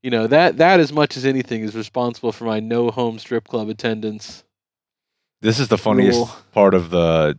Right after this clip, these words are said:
Speaker 2: I guess this is just, like, what would account or what would pass for, like, an online jacket, book jacket.
Speaker 1: Mm-hmm.
Speaker 2: In this, the first of five books.
Speaker 1: <laughs> Oh, shit.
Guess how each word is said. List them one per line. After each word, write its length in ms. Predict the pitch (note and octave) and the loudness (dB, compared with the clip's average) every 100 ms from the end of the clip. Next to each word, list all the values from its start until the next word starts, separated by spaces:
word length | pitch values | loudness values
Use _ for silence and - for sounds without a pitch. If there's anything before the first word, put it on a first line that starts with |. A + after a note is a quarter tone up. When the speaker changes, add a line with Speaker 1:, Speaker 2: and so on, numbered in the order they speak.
| - | -6
Speaker 2:
I 80 | F2 | -4
guess 200 | F2 - | -4 -4
this 160 | F#2+ | -8
is 100 | E2 | -8
just, 220 | - E2 - | -8 -8 -6
like, 140 | D#2+ | -4
what 140 | E2 | -4
would 100 | E2 | -4
account 320 | D#2 - D#2+ - | -6 -4 -4 -4
or 340 | G2 E2+ D2+ D2 | -6 -2 -2 -4
what 200 | E2+ D2+ | -6 -6
would 160 | D#2+ | -8
pass 260 | - E2+ D#2+ | -4 -2 -2
for, 120 | - | -6
like, 140 | D#2+ D#2 | -6 -6
an 100 | C2 | -8
online 640 | D#2+ D#2+ D#2 D#2 D#2+ D2+ - | -6 -6 -4 -4 -6 -8 -14
jacket, 480 | E2+ F2+ D2+ - F#2 - _ | -6 -4 -2 -2 -4 -6 _
book 160 | F2 | -12
jacket. 400 | - F2+ F2 G2+ - _ | -2 -2 0 -4 -6 _
Speaker 1:
Mm-hmm. 320 | B2+ B2+ C3 D3 _ | -12 -8 -10 -12 _
Speaker 2:
In 180 | C#3 B2 | 0 4
this, 480 | D3 C3+ G#2+ - - _ _ _ _ _ _ _ _ _ _ _ | 6 6 4 -4 -14 _ _ _ _ _ _ _ _ _ _ _
the 120 | F#2+ | -4
first 340 | - A#2+ A#2 G2 | 0 0 2 -2
of 100 | F2 | -2
five 380 | - G#2+ G#2 | 2 2 2
books. 500 | - C2+ - - - - | -2 -4 -4 -10 -4 -4
Speaker 1:
<laughs> 100 | - | 2
Oh, 80 | A#3+ | 2
shit. 800 | C#3 - - - E4 A3+ - | 4 4 2 0 2 0 -2